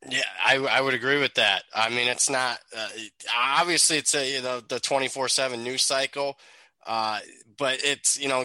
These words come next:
getting, you know, the proper position. I'm just, I don't get a lot of info that, you know, pre-flop. I get some, it trickles in. I mean, for example, yesterday, I mean, Shai Werts was basically everything that I read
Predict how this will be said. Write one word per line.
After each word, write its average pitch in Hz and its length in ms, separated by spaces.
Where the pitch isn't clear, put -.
getting, 151 380
you 131 240
know, 127 140
the 117 60
proper 143 360
position. 123 560
I'm 135 160
just, - 200
I 143 120
don't 165 180
get 160 120
a 127 80
lot 135 220
of 127 60
info 123 440
that, 110 140
you 107 80
know, 104 160
pre-flop. 110 520
I 117 80
get 131 200
some, 135 420
it 110 140
trickles 120 440
in. 123 300
I 113 80
mean, 117 160
for 120 180
example, 117 580
yesterday, 113 680
I 110 160
mean, 110 340
Shai 123 320
Werts 127 460
was 110 240
basically 160 400
everything 175 320
that 131 140
I 131 40
read 123 340